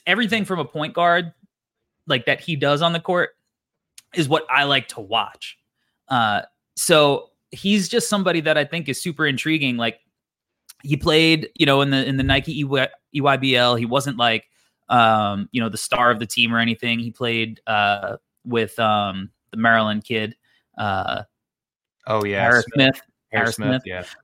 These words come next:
Speaker 1: Um, and, but now he's kinda got his own team.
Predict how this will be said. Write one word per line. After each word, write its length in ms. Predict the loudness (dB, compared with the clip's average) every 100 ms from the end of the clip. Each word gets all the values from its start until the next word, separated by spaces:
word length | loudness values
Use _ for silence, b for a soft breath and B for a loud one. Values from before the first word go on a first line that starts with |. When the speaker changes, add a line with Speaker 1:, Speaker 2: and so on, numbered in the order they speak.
| -2
Speaker 1:
Um, 580 | 2 4 4 2 -2 -6 _ _ _ _ _ -2
and, 580 | 2 4 4 4 0 -4 _ _ _ _ _ _
but 300 | 0 0 0 -8 _ _ _ _ _
now 340 | 0 4 4
he's 200 | 4 0
kinda 240 | 0 0 2
got 200 | 4 4
his 120 | 2
own 180 | 0 0
team. 300 | -2 -2 -2